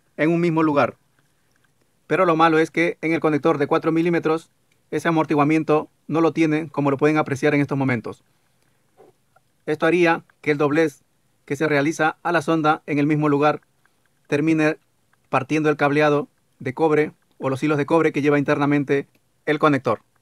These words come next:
Otro punto que no me gusta es que la punta de la sonda no tiene capuchones para proteger este metal niquelado, como por ejemplo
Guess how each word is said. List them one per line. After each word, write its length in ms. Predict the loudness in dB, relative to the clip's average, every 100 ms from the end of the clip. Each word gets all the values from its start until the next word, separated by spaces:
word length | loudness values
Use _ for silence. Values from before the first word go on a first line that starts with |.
| _ _ _ -4
Otro 200 | 0 0
punto 220 | 2 0
que 80 | 0
no 80 | 0
me 100 | 0
gusta 360 | 0 -2 -2
es 140 | -2 -4
que 100 | -2
la 140 | -2
punta 340 | -2 0 0 0
de 100 | 0
la 80 |
sonda 440 | 0 0 0 -2 -4 _ _ _
no 140 | -4 -2
tiene 180 | 0 0
capuchones 600 | -2 -2 0 0 0 -2
para 180 | -2
proteger 500 | -2 -2 -2 0 -2 -4 _ _ _ _ _ _ _ _ _ _ _ _ _ _ _ _ -8
este 240 | -2 -2
metal 280 | 2 2 2
niquelado, 540 | 0 2 2 0 -2 _ _ _ _ -6
como 160 | -2
por 120 | 2 2
ejemplo 460 | 2 0 2 0